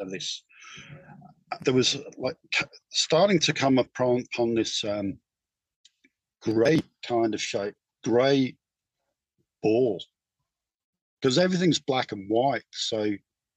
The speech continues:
<laughs> any shade of it is gonna be grey.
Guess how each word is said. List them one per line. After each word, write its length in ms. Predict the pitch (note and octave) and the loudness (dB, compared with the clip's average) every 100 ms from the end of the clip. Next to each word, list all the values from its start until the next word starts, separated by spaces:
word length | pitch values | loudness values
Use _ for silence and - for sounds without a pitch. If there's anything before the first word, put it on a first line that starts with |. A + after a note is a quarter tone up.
| - | -4
<laughs> 720 | - - F3 - - - - - | -2 0 -2 -4 -8 -16 -4 2
any 200 | D3+ C#3 | 4 4
shade 440 | - C3 C3+ C#3 | 4 4 4 2
of 80 | A2 | 2
it 160 | A2+ | 0
is 100 | A#2+ | -2
gonna 140 | - G#2+ | -6 -6
be 180 | G2 G2+ | -4 -6
grey. 580 | F2+ G#2+ B2 B2+ A2 | -4 -2 0 0 -2